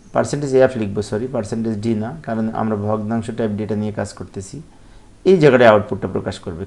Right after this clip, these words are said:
কার আউটপুট প্রকাশ করবে? এরিয়ার। তাই এখানে আবার এরিয়া লিখবো কমা দিয়ে। অর্থাৎ printf-এর মধ্যে যা লিখবো, সেটাই আউটপুট আকারে দেখা যাবে। আমরা যেহেতু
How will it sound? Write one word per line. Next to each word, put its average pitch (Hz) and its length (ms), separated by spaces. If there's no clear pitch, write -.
কার 131 220
আউটপুট 156 380
প্রকাশ 147 260
করবে? 151 280
এরিয়ার। 101 400
তাই 110 160
এখানে 110 200
আবার 110 160
এরিয়া 104 280
লিখবো 101 300
কমা 104 280
দিয়ে। 110 280
অর্থাৎ 139 200
printf-এর 156 420
মধ্যে 160 220
যা 156 180
লিখবো, 170 500
সেটাই 117 320
আউটপুট 107 340
আকারে 104 240
দেখা 92 280
যাবে। 92 220
আমরা 113 220
যেহেতু 127 420